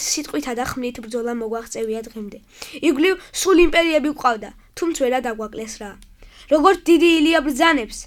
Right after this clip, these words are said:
ჩვენივე კვილი-, კვილებით ჩვენივე დროშა გვაგლეჯინეს. თუმცა მინდა შეგახსენოთ, დღესდღეობით ასეთი გაჩანაკებული რომ ვართ,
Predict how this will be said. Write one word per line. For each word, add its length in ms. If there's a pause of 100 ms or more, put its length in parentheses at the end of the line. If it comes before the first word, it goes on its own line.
(140)
ჩვენივე 420
კვილი-, 400
კვილებით 540 (140)
ჩვენივე 440
დროშა 320
გვაგლეჯინეს. 680 (240)
თუმცა 300
მინდა 240
შეგახსენოთ, 680 (260)
დღესდღეობით 680
ასეთი 340
გაჩანაკებული 800
რომ 220
ვართ, 300